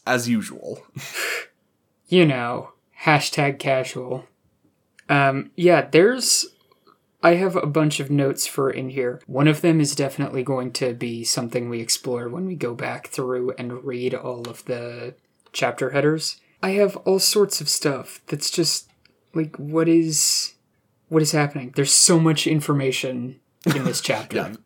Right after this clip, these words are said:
Speaker 1: Like, for me, it's sort of hard to parse what's new information in this chapter and what isn't new information in this chapter. So I'm sort of relying on you guys.
Speaker 2: Sure.
Speaker 1: 'Cause if I do it, I'm going to miss some things that I think are obvious and already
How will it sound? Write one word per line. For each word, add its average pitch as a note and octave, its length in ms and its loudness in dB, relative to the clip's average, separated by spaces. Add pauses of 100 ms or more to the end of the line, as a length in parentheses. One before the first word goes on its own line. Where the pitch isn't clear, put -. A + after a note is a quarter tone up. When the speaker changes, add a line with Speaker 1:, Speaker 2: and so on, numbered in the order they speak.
(720)
Speaker 1:
Like, B2 260 -2 (200)
for B2+ 160 0
me, A#2 260 -6
it's - 180 -4
sort G#2 180 -4
of G2 100 -8
hard G2 380 -6
to G2 580 -10
parse F#2+ 640 -4
what's G#2 380 -6
new G#2+ 280 -6
information G#2+ 600 -8
in G#2 80 -10
this G#2 120 -10
chapter G#2+ 400 -8
and E2+ 160 -12
what D2+ 240 -10
isn't G#2+ 340 -10
new A#2+ 220 -4
information B2 540 -8
in B2 100 -6
this B2 140 -6
chapter. B2 600 -4
So - 140 -4
I'm G2+ 120 -6
sort C#3 180 -2
of A#2+ 60 -4
relying G#2 420 -2
on E2+ 160 -10
you F2+ 140 -8
guys. A#2+ 560 -6 (200)
Speaker 2:
Sure. - 520 -8 (1120)
Speaker 1:
'Cause D2+ 560 -10 (440)
if - 200 -10
I G#2+ 280 0
do G#2+ 320 -2
it, G#2+ 220 -2
I'm G#2 200 -8
going G2+ 180 -8
to G2+ 120 -12
miss G2 260 -8
some F#2+ 240 -4
things G2 420 -12
that G#2 140 -4
I E2 120 -6
think F#2+ 220 -12
are F2 180 -6
obvious F2+ 520 -6
and F#2+ 100 -12
already F#2 680 -10